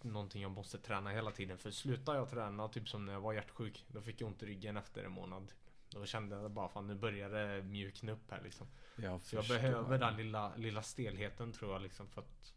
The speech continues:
Speaker 1: bära upp kroppen.
Speaker 2: Ja.
Speaker 1: Och det, det är ett dilemma långa, smala killar har, liksom, speciellt i tonåren då.
Speaker 2: Jo, men det är klart.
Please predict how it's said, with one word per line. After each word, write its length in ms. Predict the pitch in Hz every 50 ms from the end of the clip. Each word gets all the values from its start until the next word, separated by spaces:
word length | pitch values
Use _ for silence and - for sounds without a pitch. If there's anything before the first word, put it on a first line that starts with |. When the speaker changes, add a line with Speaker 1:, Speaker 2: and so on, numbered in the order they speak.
| -
Speaker 1:
bära 340 | - 101 107 107 104 95 104
upp 140 | 120 131 131
kroppen. 340 | - - - - - - 87 - - - -
Speaker 2:
Ja. 360 | 110 104 101 101 98 98 117 131 131 - - - -
Speaker 1:
Och 60 | 110
det, 120 | 113 113
det 120 | 110 110 117
är 40 | 120
ett 100 | 117 117
dilemma 360 | 135 135 131 120 110 107 107
långa, 500 | 104 107 107 104 101 95 98 101 101 98
smala 340 | - - - 104 98 95 95
killar 300 | - - 104 98 95 90
har, 160 | 95 101 104
liksom, 280 | 110 110 - - 110 101
speciellt 420 | - - - 101 95 110 101 - -
i 60 | 110
tonåren 500 | - - 107 98 95 92 90 95 107 110
då. 80 | 107 - - - - - - - -
Speaker 2:
Jo, 200 | 123 123 127 131
men 180 | 135 131 127
det 60 | 127
är 40 | 131
klart. 400 | 131 - 104 73 - - - -